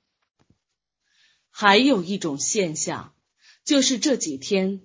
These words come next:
在魏因行者部落格响应留言中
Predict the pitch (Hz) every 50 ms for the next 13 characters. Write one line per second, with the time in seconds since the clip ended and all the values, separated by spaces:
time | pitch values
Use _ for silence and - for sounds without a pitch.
0 | _ _ - 233 208 208 202 196 254 294 269 240 240 277 294 311 302 - - 180
1 | 170 190 208 208 196 135 101 76 - _ _ - 294 294 254 262 226 185 156 -
2 | - 143 131 135 139 151 165 - _ _ - - _ _ - 240 214 196 190 196
3 | 214 277 285 233 202 175 165 190 240 226 190 143 151 160 165 - 202 196 196 196
4 | 202